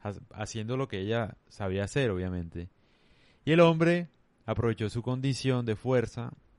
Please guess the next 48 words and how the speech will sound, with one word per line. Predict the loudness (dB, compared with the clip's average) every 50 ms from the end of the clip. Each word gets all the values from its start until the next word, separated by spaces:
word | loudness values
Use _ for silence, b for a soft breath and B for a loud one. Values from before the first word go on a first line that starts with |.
| _ _ _ _ _
descubrió, | -6 -2 -2 -2 -2 -2 -2 0 0 2 2 2 2 2 2 0 -4 -8 _ _ _ _ _ _ _ _ _ _ _ _ _ _ _ _ _
eh, | -8 -6 -4 -4 -4
la | -2 -2 0
agricultura | 0 0 0 0 -2 0 0 0 0 2 0 2 2 2 0 0 -2
y | -4 -6
se | -4 -4
adueñó | -2 0 0 -2 -2 -2 0 0 2 2
de | 2 2
la | 0 0
agricultura. | -2 -4 -6 -6 -8 -8 -8 -8 -10 -10 -10 -14 -18 _ _ _ _ _ _ _ _ _ _ _ _ _ _ _ _ _
Y | -8 -6 -4
la | -2 -2 -2
empezó | -2 -2 -4 -4 -4 -2 -4 -4
a | -4
tratar | -2 -4 -4 -2 0 0 0 0 0 0
de | -2 -4
esclava. | -4 -2 0 2 2 2 2 0 -4 -8 -18 _ _ _ _ _ _ _ _
Básicamente | -6 -4 -4 -2 -2 -2 0 2 2 4 4 2 2 2 0
esa | 2 2 2
es | 2
la | 2 2
historia, | 2 2 2 2 4 2 0
o |
sea, | 0 0 0
es | 0
increíble. | 0 0 4 6 6 8 8 8 6 4 2 0 -4
<laughs> | -6 -8 -8 -8 B B B B B B B B B B B B B
Es | 0 0
chistoso, | 2 4 2 4 4 4 6 6 6 4
pero | 4 4 2 2 2
la | 2 0
mujer | 2 2 4 6 6 6 6
<laughs> |
descubrió | 6 6 4 6 6 6 8 8 8 8 6 4
el | 4 2
invento | 0 0 0 0 0 0
más | 0 0 0
importante | 0 0 -2 0 0 0 -2 -2 -2 -4 -4 -4 -6 -6
y, | -4 -2 -2 -2 -2 -2 -2
y | 0
el | 0 0
hombre | 0 -2 -2 -2 -2 -2
la | -2 0
volvió | 0 0 0 0 0 -2 -2
esclava | -2 0 0 2 4 4 4 4
de | 4 4 2
él, | 2 0
marica. | -2 -6 -8 -10 -12